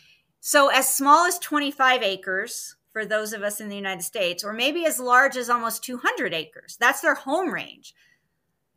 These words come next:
But they don't move constantly around their home range. They're not moving every single day or every single night.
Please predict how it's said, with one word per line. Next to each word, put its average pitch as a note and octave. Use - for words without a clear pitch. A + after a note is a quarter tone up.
But D4
they F4
don't F#4+
move F#4+
constantly A#3+
around E3+
their D#3+
home E3
range. E3
They're C4
not D4+
moving C#4
every A3+
single A3+
day E3+
or E3+
every F3
single A#3
night. -